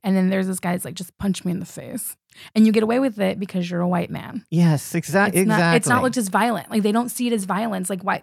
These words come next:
Speaker 2: They
Speaker 1: people
Speaker 2: see it
Speaker 1: watching
Speaker 2: as
Speaker 1: this
Speaker 2: a
Speaker 1: movie,
Speaker 2: search for
Speaker 1: they,
Speaker 2: meaning.
Speaker 1: it's entertaining. But yeah, this is peop-, these are actually, like, pe-, things that people go through in their actual life, and it's not a movie, and
Speaker 2: No.
Speaker 1: it's real.
Speaker 2: All right, we, we do gotta get,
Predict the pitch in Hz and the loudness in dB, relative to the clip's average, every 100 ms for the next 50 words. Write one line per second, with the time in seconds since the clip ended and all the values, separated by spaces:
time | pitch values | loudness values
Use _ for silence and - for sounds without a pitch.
0 | - 240 139 - - 143 117 107 131 233 | -4 -2 2 2 4 2 0 -2 -4 0
1 | 208 151 - 143 139 127 110 - 233 226 | 2 0 0 2 2 2 0 -2 -4 -4
2 | 190 214 214 - - 233 _ _ _ _ | -4 -6 -6 -8 -14 -20 _ _ _ _
3 | _ 214 208 196 196 208 190 - 196 196 | _ -6 -4 -4 -4 -6 -8 -8 -10 -8
4 | 226 214 202 190 185 190 180 180 196 - | -8 -4 -4 -6 -8 -6 -6 -8 -14 -10
5 | 202 190 180 185 180 190 185 180 175 180 | -8 -8 -10 -10 -6 -6 -4 -4 -2 -4
6 | 180 175 - 175 175 165 180 214 _ _ | -8 -10 -10 -10 -6 -4 -4 -6 _ _
7 | - 175 175 180 165 160 156 151 - - | -10 -8 -2 -2 -2 -4 -8 -12 -14 -8
8 | 135 131 127 131 175 160 101 240 _ _ | -4 -2 -2 -6 -10 -12 -14 -18 _ _
9 | _ _ _ _ _ _ _ - 143 131 | _ _ _ _ _ _ _ 0 2 4
10 | 139 139 143 151 151 160 147 143 143 135 | 2 0 -2 0 0 2 2 2 2 0